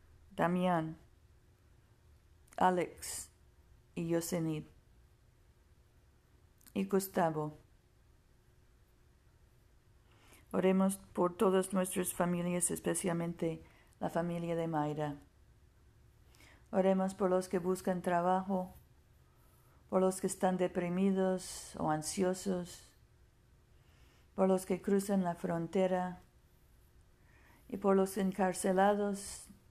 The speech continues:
detenidos y deportados,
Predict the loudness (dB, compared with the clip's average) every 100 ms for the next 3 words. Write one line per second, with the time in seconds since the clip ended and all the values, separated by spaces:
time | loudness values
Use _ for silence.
0 | -20 -20 -20 -20 -6 0 0 0 -2 0
1 | 0 0 -2 -6 -4 -2 -2 -4 -6 -2
2 | -2 -2 -6 -12 -18